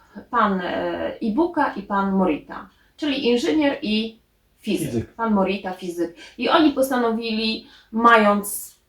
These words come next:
Speaker 1: sto dziewięćdziesiąt tysięcy jenów, że zainwestują i otworzą firmę,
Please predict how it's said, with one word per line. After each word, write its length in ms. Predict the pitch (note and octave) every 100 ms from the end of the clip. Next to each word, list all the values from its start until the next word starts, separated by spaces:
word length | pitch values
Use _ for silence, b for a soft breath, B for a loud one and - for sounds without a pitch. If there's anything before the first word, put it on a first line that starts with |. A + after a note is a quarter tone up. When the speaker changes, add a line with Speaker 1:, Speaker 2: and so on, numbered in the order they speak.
| _
Speaker 1:
sto 280 | - B3 G#3+
dziewięćdziesiąt 520 | G#3+ G#3+ G#3 G#3 F#3+
tysięcy 420 | G#3 A3 G#3 G#3
jenów, 440 | A#3 C#4 B3+ B3+ - B B3
że 180 | D#4+
zainwestują 720 | C#4 A#3 G#3+ G3+ - A#3 G#3+ G#3
i 40 |
otworzą 380 | G#3 A#3 G#3 G3
firmę, 480 | D#4+ F#4 E4 C#4